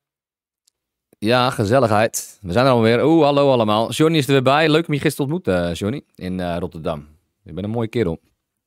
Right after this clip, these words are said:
Goedemorgen, Rick. Goedemorgen, Remco. Wat een vroege vogels, jongens. Kijk eens even. Sanna er weer bij. Carlijn, Vincent. Nicole. We hebben gisteren zes beslissingen voor Jezus, jongens. Halleluja. Prijs God. Dat was mooi. Rick heb een mooie,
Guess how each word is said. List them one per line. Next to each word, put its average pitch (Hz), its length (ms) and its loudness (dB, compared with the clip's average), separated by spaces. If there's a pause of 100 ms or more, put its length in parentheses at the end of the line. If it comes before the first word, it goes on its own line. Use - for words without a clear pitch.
(380)
Goedemorgen, 117 840 2
Rick. 120 320 0
Goedemorgen, 123 400 2
Remco. 139 300 2
Wat 139 100 2
een 147 60 0
vroege - 280 0
vogels, 202 440 2
jongens. 107 280 2
Kijk 104 320 0
eens 110 100 0
even. 87 240 0
Sanna 160 300 0
er 156 60 2
weer 147 120 2
bij. 143 320 2
Carlijn, 143 560 0
Vincent. 143 720 -2 (1400)
Nicole. 165 420 0
We - 60 2
hebben 117 200 2
gisteren 135 360 -2
zes - 460 -2
beslissingen 165 720 -2
voor 143 160 -2
Jezus, 101 380 -2
jongens. 101 400 -8
Halleluja. 147 580 2
Prijs 143 320 -2
God. - 360 -2 (440)
Dat 98 120 -8
was 117 120 0
mooi. 135 280 2 (840)
Rick 98 200 -6
heb 107 100 -6
een 104 60 -6
mooie, 113 360 4